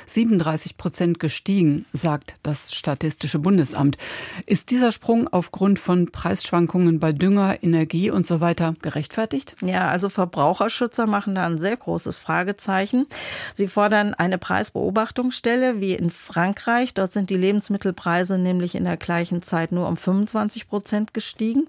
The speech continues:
Speaker 2: Wir haben letzten Donnerstag diese Preisbeobachtungsstelle mal vorgestellt.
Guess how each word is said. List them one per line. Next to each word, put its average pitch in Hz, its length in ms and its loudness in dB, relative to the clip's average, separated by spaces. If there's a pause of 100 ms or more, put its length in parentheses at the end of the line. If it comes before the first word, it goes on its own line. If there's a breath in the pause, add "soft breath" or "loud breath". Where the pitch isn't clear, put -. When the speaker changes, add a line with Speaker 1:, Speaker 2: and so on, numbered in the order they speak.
(360 loud breath)
Speaker 2:
Wir 175 100 0
haben 185 200 2 (100)
letzten 180 380 -2
Donnerstag 185 580 -2
diese 165 220 -2
Preisbeobachtungsstelle 175 1160 -4
mal 160 180 0
vorgestellt. 214 720 -2